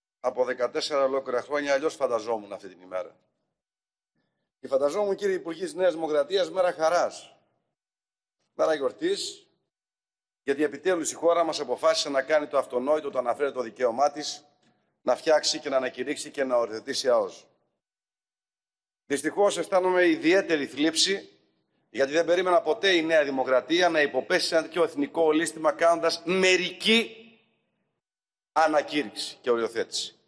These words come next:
Μερική. Σήμερα πραγματικά έγινα σοφότερος. Και το λέω σοφότερος γιατί ανακάλυψα ένα νέο πολιτικό όρο. Την μερική διακυβέρνηση.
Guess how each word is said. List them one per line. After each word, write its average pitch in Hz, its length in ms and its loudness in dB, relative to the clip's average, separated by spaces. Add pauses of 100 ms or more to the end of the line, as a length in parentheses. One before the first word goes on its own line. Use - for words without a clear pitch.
Μερική. 160 800 0 (920)
Σήμερα 214 360 2
πραγματικά 175 480 2
έγινα 208 220 0
σοφότερος. 170 720 -2 (640)
Και 156 100 -4
το 147 140 2
λέω 208 580 2 (440)
σοφότερος 196 520 0
γιατί 170 220 0
ανακάλυψα 202 560 2
ένα 190 140 4
νέο 196 580 4 (300)
πολιτικό 165 500 2
όρο. 143 540 2 (600)
Την 170 200 0
μερική 165 440 2
διακυβέρνηση. 196 920 -2